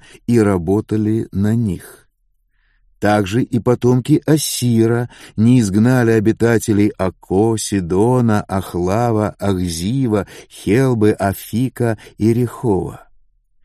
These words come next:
И потомки Ассира так и жили среди населявших ту землю ханаанеев,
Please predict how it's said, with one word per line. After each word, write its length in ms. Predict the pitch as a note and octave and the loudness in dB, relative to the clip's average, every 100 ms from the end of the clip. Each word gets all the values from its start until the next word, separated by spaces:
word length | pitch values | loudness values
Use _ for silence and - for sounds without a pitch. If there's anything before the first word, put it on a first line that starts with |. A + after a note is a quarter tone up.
| _ | _
И 120 | A2 | -4
потомки 760 | G#2+ A2+ G#2+ B2 C#3 A2 A2 A2 | -2 -2 0 0 0 0 0 0
Ассира 760 | F2+ F2+ - - A#2 F3 A2+ F2+ - - _ _ | -2 -6 -6 -6 -2 0 0 -4 -10 -20 _ _
так 320 | A#2+ D3+ D3 - | 0 2 0 -2
и 140 | A#2 | 0
жили 500 | G2+ F2 B2 F3+ D#3+ | 0 2 2 2 0
среди 400 | G#2+ G2+ G#2+ G2+ | -2 -4 -2 0
населявших 680 | G2 F#2 F#2 G2+ G#2 - D#2+ | 0 0 0 0 -2 -6 -8
ту 140 | - | -4
землю 460 | F2+ F2+ G#2 F#2+ F2+ | -4 0 0 0 -2
ханаанеев, 840 | - F2 F2 D#2+ D#2+ B2 C#3 B2+ | -4 -4 -4 -4 -2 0 0 -2